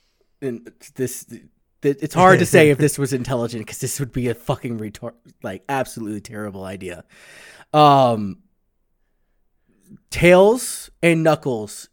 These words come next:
Speaker 1: in the next film.
Speaker 2: Yes. So we get Tails. We get Tails introduced early. Like, "Hey, this
Speaker 1: Yep.
Speaker 2: is my buddy. This is my buddy Tails.
Speaker 1: This is
Speaker 2: He's
Speaker 1: my
Speaker 2: the
Speaker 1: buddy.
Speaker 2: smart, he's,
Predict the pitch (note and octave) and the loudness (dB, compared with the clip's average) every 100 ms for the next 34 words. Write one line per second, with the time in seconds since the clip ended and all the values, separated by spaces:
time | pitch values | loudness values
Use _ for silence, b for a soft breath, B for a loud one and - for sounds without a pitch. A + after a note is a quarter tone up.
0 | D3 C#3 C3+ B2 A2 - - _ _ A2+ | -4 -2 -2 -6 -10 -14 -18 _ _ -10
1 | - - _ D#3 B2+ F#2+ - - - E3+ | -10 -18 _ -2 -2 -4 -10 -12 -4 -2
2 | F#3 A#3+ C4 G#3 E3 D#3 C3+ D#3+ A3 - | 0 -2 -2 0 0 -2 -6 -10 -10 -6
3 | F#3 E3+ D#3+ C#3+ C#3 - A#2 A2+ F#2 F2 | -6 -6 -10 -12 -12 -14 -12 -12 -10 -12
4 | F#2 C4+ G3 C4+ C4+ - C4+ A#2+ D3+ F#3 | -8 -6 0 0 0 -4 -4 -4 -10 -12
5 | E3+ F3 E3+ F3 C#3 A#2 A#2+ C3 C#3+ C3 | -10 -10 -10 -10 -8 -6 -6 -4 -4 -2
6 | A2+ D3 B2+ E3+ - | -4 -6 -10 -12 -14